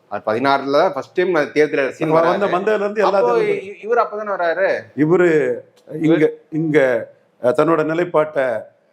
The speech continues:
Speaker 2: அஹ், ரெண்டாயிரத்தி, அஹ், இருபத்தி நாலுல சொன்னாரு. சி ஏ ஏ எதிர்ப்புன்னாரு, யாரும் அவரை கண்டுக்கல. "கடைவிரித்தேன் கொள்வார் இல்லை." அஹ், ஸ்டாலின், அஹ், வந்து பிளேடு கொண்டு ஆலமரத்தை வெட்ட முடியாதுன்னா,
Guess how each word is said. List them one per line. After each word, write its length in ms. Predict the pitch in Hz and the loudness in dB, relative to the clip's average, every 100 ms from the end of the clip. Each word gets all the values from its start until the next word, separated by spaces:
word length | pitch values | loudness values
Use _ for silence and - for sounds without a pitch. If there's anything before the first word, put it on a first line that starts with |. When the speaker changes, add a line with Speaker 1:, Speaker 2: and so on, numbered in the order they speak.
| _ | _
Speaker 2:
அஹ், 300 | 123 123 123 117 - 147 | 2 4 4 -2 -10 -4
ரெண்டாயிரத்தி, 640 | 147 151 156 143 - 131 117 107 _ _ _ | 0 2 2 0 -4 -2 -2 -4 _ _ _
அஹ், 240 | 113 120 120 | 2 2 2
இருபத்தி 360 | 143 170 175 | 2 0 0
நாலுல 240 | 151 143 143 135 | 0 0 -2 -4
சொன்னாரு. 280 | 120 123 | -2 0
சி 280 | 156 156 175 | -2 -2 0
ஏ 120 | 165 | 2
ஏ 140 | 156 147 | 2 0
எதிர்ப்புன்னாரு, 600 | 135 117 120 113 104 120 151 - - | -2 -4 -4 -2 0 0 -2 -12 0
யாரும் 300 | 127 156 175 | 2 2 2
அவரை 180 | 143 135 | -2 -2
கண்டுக்கல. 480 | 131 143 147 113 139 147 - _ | -4 -2 -2 0 0 -2 -12 _
"கடைவிரித்தேன் 640 | 139 170 165 160 160 170 170 | 0 2 0 -4 0 0 2
கொள்வார் 380 | 147 143 139 | 2 2 0
இல்லை." 300 | 123 131 156 - _ _ - | -2 -6 -6 -10 _ _ 0
அஹ், 160 | 117 | 0
ஸ்டாலின், 460 | 117 - 165 170 - - _ _ | 2 2 2 2 -2 -8 _ _
அஹ், 160 | 151 143 | 0 2
வந்து 280 | 156 160 170 135 - _ - | 2 2 2 0 -4 _ -2
பிளேடு 300 | 185 208 190 | 0 2 0
கொண்டு 220 | 165 165 | -2 0
ஆலமரத்தை 440 | 151 160 160 147 147 | 2 0 -4 -6 -6
வெட்ட 180 | 143 | -4
முடியாதுன்னா, 500 | 156 143 139 139 151 | -4 0 0 0 -2